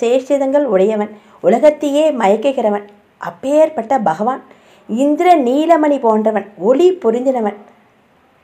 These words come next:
அத்தகைய கண்ணன் இங்க அழகான வியாக்கியானம். கோபிகைகளுடைய முந்தானையில முடிஞ்சுக்கிற அளவுக்கு லகுவானவன்.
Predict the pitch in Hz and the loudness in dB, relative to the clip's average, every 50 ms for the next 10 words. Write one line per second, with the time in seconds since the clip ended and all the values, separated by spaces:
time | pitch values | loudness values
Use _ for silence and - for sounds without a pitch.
0 | _ _ _ _ _ _ _ _ _ _ _ _ _ _ _ _ _ _ _ _ | _ _ _ _ _ _ _ _ _ _ _ _ _ _ _ _ _ _ _ _
1 | _ _ _ _ - 202 202 - - 320 339 330 320 302 302 - 233 233 262 294 | _ _ _ _ -10 -10 -10 -2 0 2 4 6 4 4 4 2 -2 0 0 0
2 | 311 277 226 220 - 220 - - - _ _ _ _ - 214 226 226 240 214 196 | 2 2 0 0 -2 -4 -6 -12 -20 _ _ _ _ -6 -2 2 4 4 4 4
3 | 185 180 196 214 247 269 285 294 269 220 190 190 202 220 226 208 226 247 233 202 | 4 2 0 0 0 0 0 0 0 2 2 2 2 2 -2 0 0 0 0 2
4 | 196 214 262 262 - - - - _ - 180 190 233 277 311 330 330 349 330 330 | 0 -2 -4 -6 -10 -18 -20 -20 _ -10 -4 2 4 4 4 6 4 4 2 2
5 | 330 320 302 294 277 269 262 285 302 277 240 226 233 262 277 277 320 320 320 320 | 2 2 4 4 4 4 4 2 0 0 0 0 -2 -2 2 2 4 4 4 2
6 | 320 311 302 294 285 302 320 302 247 220 233 277 285 294 294 302 302 294 285 247 | 2 0 0 0 2 2 2 2 0 -2 -2 -2 -2 -2 -4 -2 0 2 2 4
7 | 226 220 247 254 269 254 320 294 202 185 185 214 226 269 311 320 320 311 294 254 | 4 2 0 0 0 -2 -4 -4 2 4 4 4 4 4 2 2 2 2 0 -2
8 | 202 196 | -4 -4